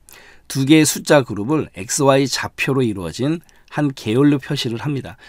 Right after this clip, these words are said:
그래서 엑스와이 차트라고 부르는 거예요. 그래서 분산형 엑스와이 차트 반드시 머릿속에 넣어두셔야 돼요. 그래서 얘는 과학용이라든가 공학용 데이터 분석에서 주로 사용을 많이 하고요.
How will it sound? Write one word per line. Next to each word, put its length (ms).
그래서 300
엑스와이 380
차트라고 500
부르는 320
거예요. 180
그래서 260
분산형 580
엑스와이 380
차트 640
반드시 460
머릿속에 260
넣어두셔야 400
돼요. 240
그래서 260
얘는 320
과학용이라든가 880
공학용 680
데이터 360
분석에서 600
주로 240
사용을 340
많이 240
하고요. 320